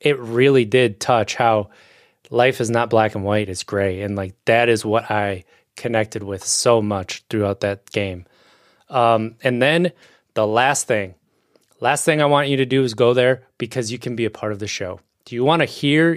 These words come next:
yourself on the show? I'm going to include somebody who goes there to record a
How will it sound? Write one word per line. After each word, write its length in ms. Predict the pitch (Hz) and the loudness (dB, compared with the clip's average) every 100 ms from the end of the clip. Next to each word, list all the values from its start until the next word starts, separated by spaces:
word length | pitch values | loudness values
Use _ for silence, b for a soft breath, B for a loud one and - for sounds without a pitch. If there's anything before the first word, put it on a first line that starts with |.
| - | -2
yourself 480 | 143 143 147 147 139 | -4 -2 0 0 -2
on 100 | 123 | -4
the 60 | |
show? 360 | 117 135 139 156 b b b b - | -2 0 0 -2 b b b b -4
I'm 160 | 139 180 | -2 2
going 240 | 196 180 | 2 4
to 80 | 165 | 4
include 500 | 135 - 139 131 117 | 2 0 2 2 0
somebody 560 | - - 135 120 110 | -2 0 2 2 0
who 100 | 104 104 | -2 0
goes 260 | 113 113 | 0 2
there 160 | 113 107 | 0 -2
to 140 | - | -4
record 600 | 104 104 - 117 127 131 b b b b b _ | -8 -8 -4 2 2 0 b b b b b _
a 480 | 127 123 120 117 113 | 2 4 4 2 -2